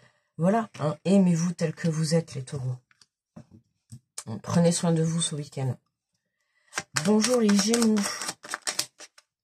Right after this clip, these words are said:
La détermination, détermination, persévérance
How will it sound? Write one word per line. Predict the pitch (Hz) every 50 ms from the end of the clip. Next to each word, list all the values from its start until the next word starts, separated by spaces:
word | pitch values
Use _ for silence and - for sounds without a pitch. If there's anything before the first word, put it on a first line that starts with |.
| _ _ _ _ _ _ _ _ _ _ - _ _ _ _ _ _
La | - 127 131 131
détermination, | 127 147 160 240 240 226 - 233 220 214 214 208 202 202 196 190 190 - - 208 202 196
détermination, | 180 160 185 185 - - 175 170 175 175 175 175 170 170 165 - - 190 175 165
persévérance | 165 _ - 196 190 190 - - 190 170 165 170 165 170 170 175 165 - -